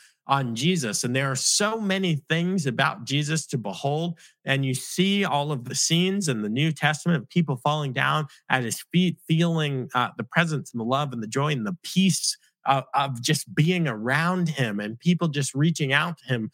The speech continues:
"Teacher, healer," "Help," just the, all of the names of Jesus. You, just reaching out just to touch his cloak. "If I can just touch him, I can be healed." And we relate so much with all of this stuff.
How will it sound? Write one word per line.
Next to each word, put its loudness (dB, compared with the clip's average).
"Teacher, 2
healer," 2
"Help," -2
just -2
the, -2
all 0
of -2
the -2
names 0
of -6
Jesus. 0
You, 0
just 0
reaching 2
out 2
just 0
to -2
touch 0
his -2
cloak. 2
"If -10
I 4
can 0
just -2
touch 0
him, 2
I 2
can 0
be -2
healed." 0
And 4
we 0
relate -2
so -2
much -2
with -2
all 0
of -8
this 0
stuff. 0